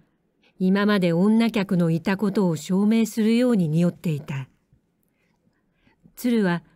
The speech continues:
次女の吉野に手伝わせて、そこに取り広げた反物や小道具類を自分の居間の方へ運ぼうとしているところであった。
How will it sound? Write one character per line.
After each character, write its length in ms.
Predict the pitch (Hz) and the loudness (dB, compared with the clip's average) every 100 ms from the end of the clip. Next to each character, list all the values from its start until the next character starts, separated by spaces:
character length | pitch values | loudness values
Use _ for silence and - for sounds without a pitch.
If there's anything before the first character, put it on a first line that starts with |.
| _ | _
次 220 | 156 214 | -6 -4
女 140 | 247 233 | 0 0
の 140 | 214 | 2
吉 320 | 180 214 220 | 2 0 0
野 100 | 226 | 0
に 160 | 190 165 | 2 -2
手 140 | 170 | -6
伝 260 | 147 175 185 | -8 -2 0
わ 120 | 190 | 0
せ 120 | 196 | -2
て、 280 | 180 170 151 151 _ _ _ _ _ _ | -4 -4 -6 -12 _ _ _ _ _ _
そ 240 | - 175 165 | -20 -14 -6
こ 100 | 190 | 0
に 180 | 190 190 | 0 -2
取 220 | 160 180 | -4 -2
り 60 | 175 | 0
広 220 | 185 185 | 0 0
げ 120 | 185 | 0
た 220 | 185 180 - _ _ | -2 -4 -6 _ _
反 260 | 165 175 202 | -6 -2 0
物 220 | 202 202 | 2 2
や 160 | 196 196 | 0 -2
小 220 | - 190 | -2 -2
道 220 | 226 233 | 0 0
具 120 | 233 | 0
類 260 | 233 220 190 | 2 2 2
を 200 | 175 160 _ _ _ _ _ | 0 -2 _ _ _ _ _
自 200 | 143 160 | -6 -4
分 240 | 156 202 208 | 0 2 2
の 120 | 202 | 2
居 120 | 196 | 2
間 120 | 196 | 2
の 140 | 220 226 | 2 0
方 280 | 220 226 202 | 0 2 2
へ 60 | |
運 340 | 160 156 - 208 | 0 -4 -2 0
ぼ 120 | 254 | 0
う 60 | |
と 120 | 240 185 | 0 -4
し 100 | - | -2
て 100 | 185 | 0
い 80 | 180 | 2
る 140 | 175 | 0
と 100 | 175 | -2
こ 140 | 190 | 0
ろ 120 | 180 180 | 0 0
で 120 | 160 | -2
あ 60 | |
っ 80 | 143 - | -6 -8
た。 220 | 139 | -10